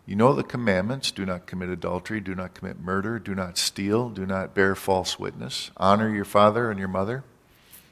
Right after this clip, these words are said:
And he said, "All these things I have kept from my youth." Well, I don't know about the one that says, "Do not lie,"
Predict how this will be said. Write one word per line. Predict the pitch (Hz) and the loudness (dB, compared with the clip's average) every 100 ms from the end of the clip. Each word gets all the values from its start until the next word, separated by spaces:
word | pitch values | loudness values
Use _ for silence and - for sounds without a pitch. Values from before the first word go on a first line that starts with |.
| _ | _
And | 95 | -6
he | 95 | -4
said, | - 101 98 | 2 4 4
"All | 87 117 | 6 6
these | 131 127 113 - | 6 -2 -2 -2
things | 123 104 95 92 - _ - - - _ | 0 0 -2 -8 -12 _ -20 -20 -20 _
I | - | -4
have | 98 107 - | 0 -2 -2
kept | - 107 - | -2 -2 -2
from | - 95 | -12 -8
my | 92 92 | -6 -4
youth." | 98 113 117 - - _ - | -4 -6 -8 -12 -20 _ -14
Well, | 50 50 92 _ _ _ _ - | -10 -10 -12 _ _ _ _ -16
I | 90 | -10
don't | 98 | -8
know | 98 | -2
about | 98 98 | 0 0
the | 95 | 0
one | 95 | -4
that | 101 85 | -4 -4
says, | 95 87 | -6 -4
"Do | 98 | -4
not | 95 - | -4 -2
lie," | 95 101 87 | -2 -2 -4